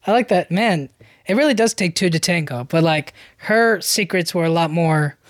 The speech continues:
I don't know, embarrassing secrets that she didn't wanna share. His secrets are a lot more, like, real life big things, and they're actually not very good people.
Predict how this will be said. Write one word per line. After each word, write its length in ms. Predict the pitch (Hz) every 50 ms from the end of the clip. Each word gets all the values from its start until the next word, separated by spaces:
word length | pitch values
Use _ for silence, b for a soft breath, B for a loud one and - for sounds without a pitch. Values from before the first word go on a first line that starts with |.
| b b b b b b b -
I 60 | 175
don't 160 | 185 185 175
know, 260 | 156 151 147 143 143 - _ _ _ _ _ _ _ _ _ -
embarrassing 680 | 175 165 151 170 170 185 208 202 - - 240 233 233 -
secrets 320 | - 254 214 247 233 -
that 60 | - 175
she 160 | - - 185
didn't 100 | 185 180
wanna 180 | 185 190 185
share. 360 | 180 - - 202 208 220 226 B B B B B
His 160 | B - 240 -
secrets 340 | - 233 170 196 175 -
are 100 | 185 170
a 60 | 165 160
lot 220 | 165 165 160 147
more, 480 | 160 165 165 160 156 151 151 143 - b b b b b b b b b b b _ -
like, 200 | 151 151 151 135 -
real 300 | 151 160 180 196 196 185
life 720 | 165 165 165 170 175 165 156 - - - - - - _ _ _ _ _ _ _ _ -
big 240 | 190 180 180 165 -
things, 680 | - 175 180 175 160 143 131 131 - - - - - b b b b b b b b b b -
and 480 | 160 165 165 160 156 147 143 - - _ _ _ _ _ _ _ _ _
they're 100 | - 160
actually 400 | 165 160 160 - - 165 160 151
not 280 | 147 160 156 151 143 - _ _ 214 _ - -
very 240 | 165 160 151 147
good 200 | 143 151 143 -
people. 420 | - 165 147 139 - 135 - -